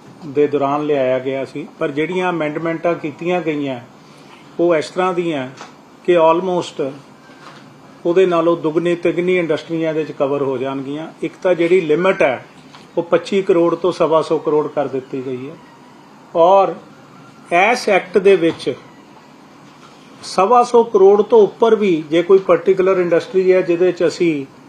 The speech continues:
ਇੰਨੇ ਥੋੜ੍ਹੇ ਟਾਈਮ ਵਿੱਚ ਅਪਰੂਵਲ ਦੇ ਸਕਦੇ ਹਾਂ, ਉਹ ਵੀ ਅਸੀਂ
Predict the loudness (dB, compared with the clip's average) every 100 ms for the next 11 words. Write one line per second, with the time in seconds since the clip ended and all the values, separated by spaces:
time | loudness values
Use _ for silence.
0 | -8 -4 0 0 0 0 2 4 4 2
1 | 0 0 -2 -2 -4 -2 -2 0 0 0
2 | 0 0 0 -2 -2 -2 -4 -8 -14 -20
3 | -20 -4 2 2 2 0 0 0 0 0